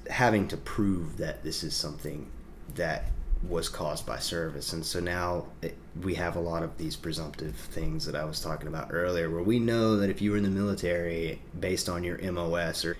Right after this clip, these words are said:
your military occupation specialty, what your job was in the military,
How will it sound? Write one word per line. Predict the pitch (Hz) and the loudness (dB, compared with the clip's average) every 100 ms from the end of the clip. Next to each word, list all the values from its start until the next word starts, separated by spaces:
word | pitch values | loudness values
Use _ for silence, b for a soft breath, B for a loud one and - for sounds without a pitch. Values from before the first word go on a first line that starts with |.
| - | 4
your | |
military | 107 113 - 101 95 | 8 8 10 10 10
occupation | 90 - - 90 - - | 12 12 12 4 4 2
specialty, | 90 85 85 80 80 - B B B | 6 4 4 0 0 -4 B B B
what | 110 107 | 6 6
your | 104 | 4
job | 95 92 92 82 | 4 6 6 4
was | 85 80 | 2 2
in | 80 | 0
the | 80 | -2
military, | 82 82 76 85 82 76 | -2 -2 -2 0 2 0